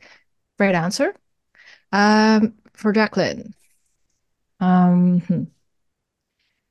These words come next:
Uh, okay.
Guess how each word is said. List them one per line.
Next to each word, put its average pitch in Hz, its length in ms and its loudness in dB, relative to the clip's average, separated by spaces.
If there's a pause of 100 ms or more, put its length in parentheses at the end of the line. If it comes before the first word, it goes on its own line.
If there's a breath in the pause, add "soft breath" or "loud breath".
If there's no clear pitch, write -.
(2000)
Uh, 175 580 -8
okay. - 460 -4